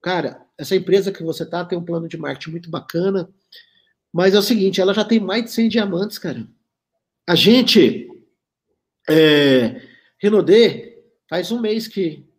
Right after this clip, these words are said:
colocou um plano similar, só que lá eles ganham dois e quatro por cento de ativação, aqui a gente ganha quatro e seis. E a gente fabrica os produtos, a gente tem condição. E um diamante lá ganha quinze, aqui ganha dezoito.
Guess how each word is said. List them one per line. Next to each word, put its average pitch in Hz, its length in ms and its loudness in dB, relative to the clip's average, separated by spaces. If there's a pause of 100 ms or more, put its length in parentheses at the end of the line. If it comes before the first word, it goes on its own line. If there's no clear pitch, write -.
(240)
colocou 165 360 -2
um 165 40 -10
plano 165 200 0
similar, 190 800 -6
só - 300 -4
que 220 160 -2
lá 156 480 0 (320)
eles 185 240 -2
ganham 175 280 -2
dois 226 300 2
e - 40 -10
quatro - 360 -4
por 180 100 -6
cento 170 280 -6
de 170 80 -4
ativação, 190 680 -8 (300)
aqui - 200 -8
a 180 40 2
gente 190 360 -4
ganha 175 320 0
quatro 214 640 0
e 262 80 0
seis. 254 680 2 (260)
E 214 60 2
a 196 40 4
gente 233 160 0
fabrica 294 440 2
os - 80 -8
produtos, 196 340 2
a 196 40 4
gente 196 60 -4
tem 233 100 0
condição. 220 540 -4 (560)
E 208 80 -4
um 254 60 0
diamante 214 400 0
lá 196 60 2
ganha 202 200 0
quinze, 233 220 -2
aqui 233 140 -4
ganha 233 180 4
dezoito. 196 560 0